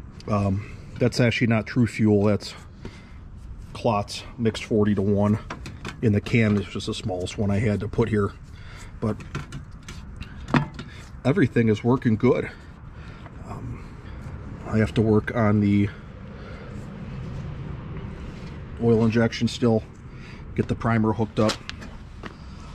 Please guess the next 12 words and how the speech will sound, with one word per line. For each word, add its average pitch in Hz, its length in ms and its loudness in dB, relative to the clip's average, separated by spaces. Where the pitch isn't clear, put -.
But 98 180 0
right 131 240 4
now, 131 380 2
it 135 140 0
runs. 123 400 2
Love 127 140 4
to - 80 -2
see 135 160 2
how 117 200 2
it 107 80 0
drives, 120 360 2
but, - 320 -4